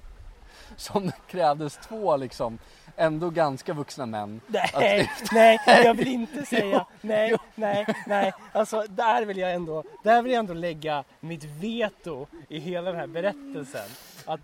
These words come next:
Speaker 1: Okej.
Speaker 2: grejen är, vi var unga
Speaker 1: Ja.
Speaker 2: och öppna för intryck. <laughs> Okej. Vi var unga, öppna för intryck. Och, och, och det jag menar med öppna för intryck är att jag...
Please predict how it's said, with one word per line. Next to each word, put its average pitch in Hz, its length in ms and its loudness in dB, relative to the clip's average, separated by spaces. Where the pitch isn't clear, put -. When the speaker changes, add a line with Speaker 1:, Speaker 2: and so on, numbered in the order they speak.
Speaker 1:
Okej. 147 360 -10
Speaker 2:
grejen 247 480 -4
är, 104 220 -10
vi 180 160 -8
var 226 280 -2
unga 220 640 -8
Speaker 1:
Ja. 147 360 -6
Speaker 2:
och 196 400 -6
öppna 208 400 -8
för 190 240 -12
intryck. 190 920 -6
<laughs> - 160 -4
Okej. 175 260 -8
Vi 190 80 -6
var 233 140 -2
unga, 269 300 -2
öppna 240 360 -6
för 240 100 -18
intryck. 175 540 -8
Och, 175 60 -14
och, 202 120 -16
och 185 100 -8
det 202 80 -4
jag 202 100 2
menar 226 480 -2
med 220 100 -4
öppna 175 280 -2
för 147 80 -10
intryck 170 400 -8
är 120 120 -6
att 113 100 -10
jag... 170 400 -4